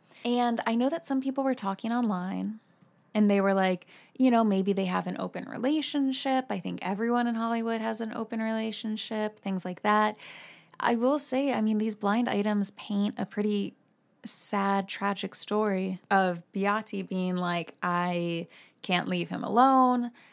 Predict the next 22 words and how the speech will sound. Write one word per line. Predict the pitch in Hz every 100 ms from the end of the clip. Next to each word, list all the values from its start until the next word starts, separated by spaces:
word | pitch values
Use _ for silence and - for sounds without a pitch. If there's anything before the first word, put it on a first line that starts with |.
| _ -
I | 185 180
need | 180 175 180 175
to | 196
make | 196 190
sure | 185
he's | 175 180
not | - -
cheating | 254 254 247
on | 240 233
me. | 226 220
I | - 190
want | 185 175
us | -
to | -
go |
to | 165
therapy. | 175 240 254 247 240 233
I'm | 226 185
finding | 175 180 180
out | 175 180
about | - -
mistresses." | 202 254 - 233 - 220 220 214 202